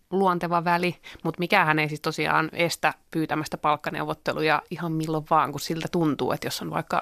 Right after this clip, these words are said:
tullut lisää vastuuta tai tehnyt onnistuneesti jonkun projektin maaliin tai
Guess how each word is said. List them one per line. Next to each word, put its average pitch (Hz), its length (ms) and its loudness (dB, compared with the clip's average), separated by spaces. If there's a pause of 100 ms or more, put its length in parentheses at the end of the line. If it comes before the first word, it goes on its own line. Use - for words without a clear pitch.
tullut 165 280 -4
lisää - 300 0
vastuuta - 460 -2
tai - 220 2 (280)
tehnyt 151 280 -6
onnistuneesti - 800 -4
jonkun 151 300 -8
projektin - 520 -4
maaliin 139 560 -6
tai 117 220 -2